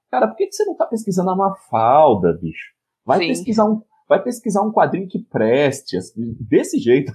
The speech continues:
Speaker 1: <laughs> as pessoas diziam. E eu, "Não, eu pesquiso o Batman mesmo, deixa, me deixa aqui com o Batman, tudo bem."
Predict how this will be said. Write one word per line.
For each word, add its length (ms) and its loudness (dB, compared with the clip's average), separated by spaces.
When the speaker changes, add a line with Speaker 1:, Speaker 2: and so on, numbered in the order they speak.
Speaker 1:
<laughs> 80 -20
as 200 2
pessoas 400 -2
diziam. 500 0
E 40 -6
eu, 120 0
"Não, 520 2
eu 80 -4
pesquiso 420 -6
o 60 -4
Batman 560 -2
mesmo, 600 2
deixa, 400 -2
me 160 2
deixa 240 2
aqui 180 -2
com 200 -4
o 40 -4
Batman, 560 2
tudo 220 -6
bem." 300 -2